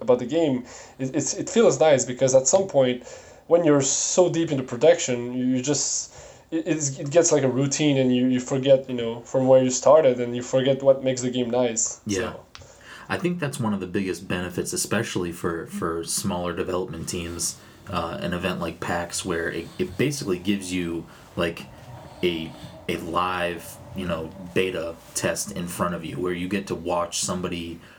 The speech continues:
Speaker 2: play it, explain it to them, see their reaction in real time. And, you know, I, I would have to imagine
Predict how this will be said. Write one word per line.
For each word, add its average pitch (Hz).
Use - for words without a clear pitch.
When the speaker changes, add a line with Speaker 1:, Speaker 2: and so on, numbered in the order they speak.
Speaker 2:
play 95
it, 90
explain -
it 87
to -
them, 87
see -
their 98
reaction 87
in 85
real 85
time. 87
And, 85
you 87
know, 82
I, 90
I 98
would 98
have -
to 127
imagine 95